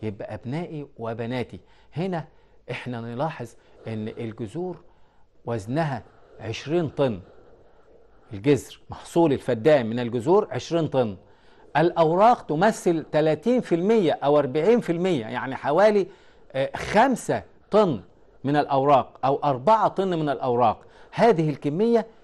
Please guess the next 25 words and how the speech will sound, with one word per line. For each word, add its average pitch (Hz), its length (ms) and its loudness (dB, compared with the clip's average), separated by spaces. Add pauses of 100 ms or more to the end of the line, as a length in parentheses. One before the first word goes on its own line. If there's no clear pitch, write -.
(140)
كمية، 180 560 0 (280)
آه، 139 260 0
لا 175 160 4
بأس 185 300 0
بها 180 340 2 (240)
حينما 160 560 0
نحصل 147 360 -4
عليها 147 460 0 (280)
ليتم 135 480 0
تغذية 123 600 -4
الحيوانات 123 640 -2
عليها 127 300 -2
في 113 140 -10
صورة 131 340 -2 (360)
أعلاف 120 440 0 (640)
خضراء، 139 600 4 (640)
أو 233 220 6
بجففها 175 960 0 (360)
ليتغذى 156 640 -4
عليها 143 340 -6
الحيوانات 120 640 -6 (300)
فيما 127 420 -2 (120)
بعد 123 300 0 (200)
في 127 260 -6
صورة 123 440 -4